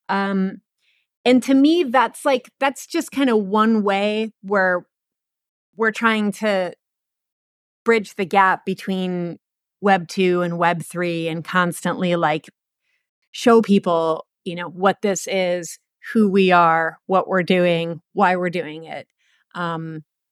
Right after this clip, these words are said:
you know, and, and that's, you know, that's but one, but one way, but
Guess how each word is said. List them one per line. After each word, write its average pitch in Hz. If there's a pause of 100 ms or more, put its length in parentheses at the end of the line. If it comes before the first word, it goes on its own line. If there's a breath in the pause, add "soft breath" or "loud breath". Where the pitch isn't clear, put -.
(480)
you 226
know, 170
and, 190
and 196
that's, 190
you 196
know, 170
that's 190
but 180
one, 170 (120)
but -
one 180
way, 160
but 170